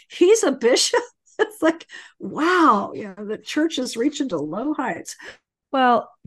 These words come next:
Speaker 2: you said something interesting about listening to those around you.
Speaker 1: Mm-hmm.
Speaker 2: Um,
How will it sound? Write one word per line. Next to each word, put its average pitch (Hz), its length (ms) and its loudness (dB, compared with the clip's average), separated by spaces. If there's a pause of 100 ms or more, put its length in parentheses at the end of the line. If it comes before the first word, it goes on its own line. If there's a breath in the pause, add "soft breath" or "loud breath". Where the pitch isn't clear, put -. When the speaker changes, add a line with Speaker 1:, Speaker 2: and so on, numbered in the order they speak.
Speaker 2:
you 226 460 2
said - 180 0
something 320 240 0
interesting 226 480 -2
about 196 240 -2
listening 214 440 0
to 196 100 -6
those 180 180 0
around 156 420 -4
you. 123 260 -12 (380 soft breath)
Speaker 1:
Mm-hmm. 254 360 0
Speaker 2:
Um, 175 540 -4